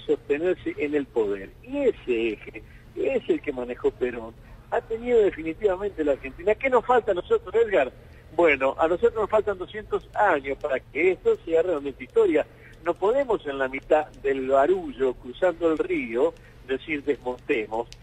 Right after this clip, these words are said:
y vamos ahora caminando o ahora vamos nadando". Nosotros estamos incursos en una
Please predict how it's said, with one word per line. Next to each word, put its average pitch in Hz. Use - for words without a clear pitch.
y 127
vamos 143
ahora 139
caminando 135
o 135
ahora 135
vamos 123
nadando". 104
Nosotros 160
estamos 226
incursos 214
en 175
una 202